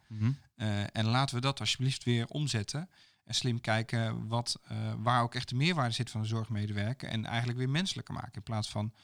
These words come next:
Speaker 2: als een soort robot besturen. Met tijd en, eh, protocollen.
Speaker 1: Ja.
Speaker 2: En,
Speaker 1: Ja,
Speaker 2: ja.
Speaker 1: dat zeg je heel goed, ja. Want inderdaad, die, ja.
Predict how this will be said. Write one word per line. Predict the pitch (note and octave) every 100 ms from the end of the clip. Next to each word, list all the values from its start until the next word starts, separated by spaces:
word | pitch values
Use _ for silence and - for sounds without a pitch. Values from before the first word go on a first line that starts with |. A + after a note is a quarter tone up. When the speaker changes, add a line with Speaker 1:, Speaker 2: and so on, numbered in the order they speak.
| _ -
Speaker 2:
als | A2+
een | B2
soort | A#2 A#2
robot | B2+ C3 A#2
besturen. | A#2 F#3+ C3+ - -
Met | - G#2 - - - _
tijd | - F#2+ G2+ -
en, | - F#2+ F#2+
eh, | G2
protocollen. | - G#2+ G2+ A#2 A2 G2+ G2
Speaker 1:
Ja. | F#2+
Speaker 2:
En, | C3+
Speaker 1:
Ja, | D#3 G2 - _ _ _ - B2+
Speaker 2:
ja. |
Speaker 1:
dat | G#2+
zeg | G2+ F#2+
je | G2
heel | G2
goed, | G#2 C#3
ja. | - F#2
Want | F#2+ F#2+
inderdaad, | F#2+ G2 A2 A#2 - -
die, | G2+ G2 F#2+ -
ja. | A2+ B2 F#2